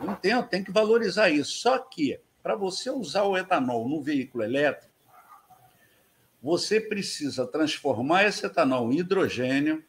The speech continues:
pro hidrogênio passar numa célula combustível para gerar energia elétrica pra bateria. Pra transformar esse etanol em hidrogênio, você pode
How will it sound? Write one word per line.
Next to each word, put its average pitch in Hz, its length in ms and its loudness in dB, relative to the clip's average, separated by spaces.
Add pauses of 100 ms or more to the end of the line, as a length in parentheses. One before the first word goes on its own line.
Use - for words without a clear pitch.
(100)
pro 170 120 -4
hidrogênio 175 640 0
passar 202 320 2
numa 180 200 0
célula 165 380 0
combustível 151 920 -4 (520)
para 170 280 10
gerar 160 360 4
energia 143 400 0
elétrica 135 400 -2
pra 143 120 -8
bateria. 139 560 -6 (760)
Pra 240 160 4
transformar 151 840 2
esse 135 160 -6
etanol 110 540 -4
em - 20 -8
hidrogênio, 110 640 -2 (720)
você 175 300 -2
pode 170 340 2